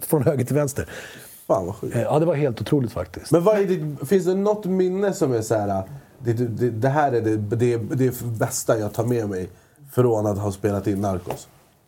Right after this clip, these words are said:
Speaker 1: Alltså, dels är det relationerna med ens kollegor, eh,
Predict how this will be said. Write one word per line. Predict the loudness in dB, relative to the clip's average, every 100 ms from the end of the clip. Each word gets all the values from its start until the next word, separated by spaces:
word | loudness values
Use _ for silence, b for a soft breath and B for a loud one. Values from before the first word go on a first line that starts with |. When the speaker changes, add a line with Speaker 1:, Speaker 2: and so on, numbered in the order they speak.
| _ _ -12 B B B B B B B B B _
Speaker 1:
Alltså, | 0 2
dels | 2 2 2
är |
det | 2
relationerna | 0 2 2 4 2
med | 2
ens | 0 -2
kollegor, | 0 0 2 0 0 0 -2 -4
eh, | -2 -2 -2 -2 -2 -4 -6